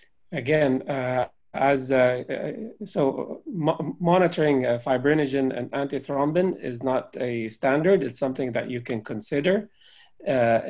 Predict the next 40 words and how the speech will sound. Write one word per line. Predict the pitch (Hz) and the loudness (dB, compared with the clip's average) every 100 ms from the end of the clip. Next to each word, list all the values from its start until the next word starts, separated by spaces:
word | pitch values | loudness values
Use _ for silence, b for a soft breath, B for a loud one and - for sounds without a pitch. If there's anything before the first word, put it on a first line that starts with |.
| 196 - 226 | -10 -12 -8
most | 139 - 147 170 170 - | -4 2 4 4 2 -2
will, | 139 131 123 | 2 2 2
uh, | 120 117 - | 2 2 0
like, | 120 127 - | -4 -8 -10
if | 120 | -8
you | |
look | 123 147 | -4 0
at | 151 135 | -2 -2
the | |
C | 117 160 165 | -6 -2 2
O | 156 | 0
G | 139 131 | 0 -2
guidelines, | 127 120 117 113 151 143 | 0 0 0 -2 -2 -6
which, | 123 110 - | -10 -8 -8
uh, | 120 | -8
most | 135 131 - | -4 -4 -2
of | 131 | 0
us | 120 - | 0 2
follow | 131 131 123 | 2 4 0
in | 113 | -2
the | 113 | -2
region, | 117 143 113 110 165 _ b b b b _ - | 0 0 0 -2 -4 _ b b b b _ -10
uh, | 131 131 _ _ _ _ _ _ | -8 -10 _ _ _ _ _ _
uh, | 131 120 123 | 0 0 0
they | 135 135 131 131 | -4 2 4 4
would | 123 131 | 2 -2
only | 131 151 147 | 0 2 2
start | 131 - 143 - | 0 0 0 2
measuring | 143 147 143 135 131 127 | 0 2 2 2 0 -2
if | 139 139 | -6 -6
the | - | -8
patient | 123 151 147 165 139 | -6 -4 -4 -4 -6
is | 131 117 - | -6 -8 -2
on | 151 156 147 | 0 0 0
low | 135 135 | 0 0
molecular | 123 120 120 117 | -2 -4 -4 -4
weight | 110 110 | -4 -4
heparin, | - 135 127 120 110 - | -4 -4 -4 -6 -6 -10
uh, | - 127 120 - | -16 -16 -14 -4
treatment, | 165 170 170 120 | 0 2 0 -6